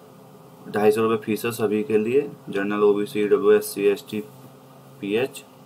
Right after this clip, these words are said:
physical handicap। अ, आयु minimum कुछ नहीं दे रखी इसमें, अट्ठाईस वर्ष अधिकतम।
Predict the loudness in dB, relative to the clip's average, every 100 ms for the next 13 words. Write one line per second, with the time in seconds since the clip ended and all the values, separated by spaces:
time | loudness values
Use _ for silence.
0 | -20 -20 -20 -20 -20 -20 -10 -6 2 2
1 | 0 -2 -2 -4 -8 -20 -20 -20 -20 -20
2 | -20 -20 -20 -20 -18 -12 -10 -12 -20 -20
3 | -20 -20 -20 -20 -20 -4 2 4 4 2
4 | -6 -18 -20 -20 -10 -4 2 4 6 4
5 | 0 -8 -20 -20 -20 -2 -2 0 0 0
6 | -2 -2 -4 -2 -6 -6 -14 -20 -20 -20
7 | -20 -20 -20 -20 -20 -20 -20 -20 -20 -20
8 | -20 -20 -20 -10 -10 -8 0 0 0 -4
9 | -2 0 -2 -4 -10 -10 -10